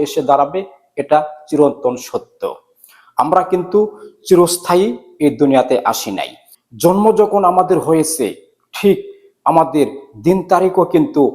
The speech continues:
নির্ধারণ করা আছে, যে কোনো মুহূর্তে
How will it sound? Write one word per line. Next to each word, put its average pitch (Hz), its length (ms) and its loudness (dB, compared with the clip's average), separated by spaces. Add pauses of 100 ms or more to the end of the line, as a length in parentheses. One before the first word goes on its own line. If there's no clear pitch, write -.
(240)
নির্ধারণ 151 540 -2
করা 139 280 2
আছে, 110 260 -8 (400)
যে 156 160 -2
কোনো 156 340 0
মুহূর্তে 135 500 -4